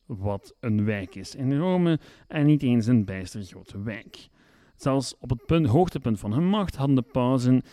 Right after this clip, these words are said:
niet de wereldlijke macht over meer dan zowat het midden van Italië. Nu, bij Mohammeds overlijden heerste hij rechtstreeks of onrechtstreeks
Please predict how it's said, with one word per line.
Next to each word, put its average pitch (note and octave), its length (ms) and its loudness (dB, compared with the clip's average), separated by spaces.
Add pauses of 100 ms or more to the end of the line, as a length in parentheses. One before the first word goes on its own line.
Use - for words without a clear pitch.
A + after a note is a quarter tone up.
(160)
niet C3+ 380 4
de A#2+ 80 -2
wereldlijke A2+ 440 -2
macht C#3+ 300 0
over A#2 260 -2
meer A2+ 520 0
dan B2 520 4
zowat A#2 400 -4
het A2 200 -6
midden G#2+ 400 0
van G2+ 160 -6
Italië. G#2 580 -8 (320)
Nu, C#3+ 280 6 (320)
bij A#2 140 -2
Mohammeds C3 460 4
overlijden E3 680 -2 (180)
heerste D#3+ 380 -2
hij C3 280 -2
rechtstreeks C3+ 760 -10 (280)
of G#2 220 -12
onrechtstreeks D#3+ 800 -2